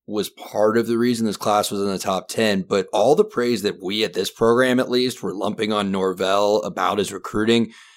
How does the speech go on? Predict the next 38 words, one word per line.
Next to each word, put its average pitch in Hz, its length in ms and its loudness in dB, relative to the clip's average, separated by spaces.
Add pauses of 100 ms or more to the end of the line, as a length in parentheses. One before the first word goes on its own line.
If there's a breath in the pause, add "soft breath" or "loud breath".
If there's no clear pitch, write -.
(160 loud breath)
Nigel 151 540 -2
E. 156 60 0
Kelly 123 300 2
wasn't 107 440 0 (140)
the 90 100 -6
central 101 480 -4
piece - 480 -6
of 110 140 -2
that 117 400 0
in 113 80 -4
the 117 80 -2
past 120 320 0
couple 117 240 -2
months. 117 360 0
Like, - 220 -6
that 98 240 -2
was, 95 400 -8
so 107 320 0 (180 loud breath)
we've 120 120 -4
still 202 160 4
got 170 160 6
Hunter, 127 480 0
we've - 100 -10
still 151 160 2
got 131 220 2
Sam 113 260 0
McCall. 107 420 2
Like, 90 200 -4
those 127 200 2
were 135 80 0
the 123 80 0
big 110 220 0
ones 110 340 -2
where 98 120 -8
we 104 100 -4
were 104 100 2
like, 95 160 -2
"Okay, 98 360 -4